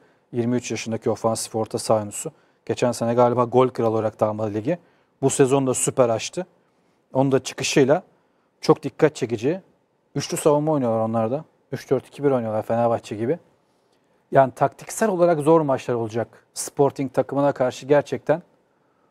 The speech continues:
özel hazırlık yapmak gerektiği düş-, düşünüyorum. Borussia Dortmund Haaland'ı şu ana kadar satmadı. Satmayacak gibi görünüyor. Açıklamaları bu sezon markette değerlendirmeyeceğiz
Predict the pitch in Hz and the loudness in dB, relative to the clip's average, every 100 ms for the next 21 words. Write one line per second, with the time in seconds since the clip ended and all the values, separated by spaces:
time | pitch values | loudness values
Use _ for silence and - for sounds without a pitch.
0 | _ - 147 165 156 135 139 - 135 - | _ 2 4 6 4 4 0 2 0 0
1 | 139 143 127 123 147 143 - 135 120 - | 0 0 0 2 -2 -2 -8 -14 -10 -4
2 | 135 110 143 - _ _ _ _ _ _ | 0 -2 -4 -14 _ _ _ _ _ _
3 | _ _ _ _ _ _ 139 147 - 170 | _ _ _ _ _ _ 0 2 0 -2
4 | 175 175 170 160 165 165 151 151 175 156 | -2 -4 0 4 6 4 0 -4 -2 -2
5 | - 165 185 - 135 - 117 120 190 - | 0 -2 -2 0 0 -2 -4 -2 -2 -6
6 | _ _ _ _ - 180 - 120 117 - | _ _ _ _ -2 0 0 -2 -4 -4
7 | 113 117 113 120 120 - 131 123 131 135 | -2 0 0 -2 -4 -2 0 2 0 -2
8 | - 117 147 147 131 123 131 - 151 135 | -2 0 0 2 0 0 -4 -2 0 4
9 | 135 135 135 135 131 117 110 101 104 - | 4 4 2 0 -2 -4 -4 -8 -10 -14
10 | - | -20